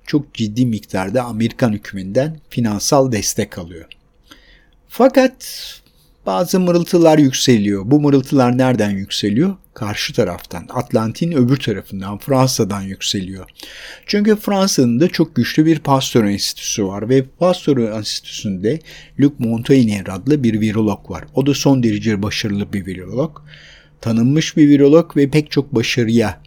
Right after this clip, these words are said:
imza atmış durumda. Özellikle lenfomalar ve lösemiler konusunda çalışıyor.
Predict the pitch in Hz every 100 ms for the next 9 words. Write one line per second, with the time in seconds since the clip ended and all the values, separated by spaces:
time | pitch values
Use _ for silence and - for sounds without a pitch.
0 | - 117 101 - 98 101 - - - 117
1 | 147 170 123 123 139 151 160 139 123 127
2 | 170 143 113 143 175 - 127 127 - -
3 | - 117 113 - 117 117 117 107 - -
4 | 104 92 - 95 90 - 101 85 - -
5 | 87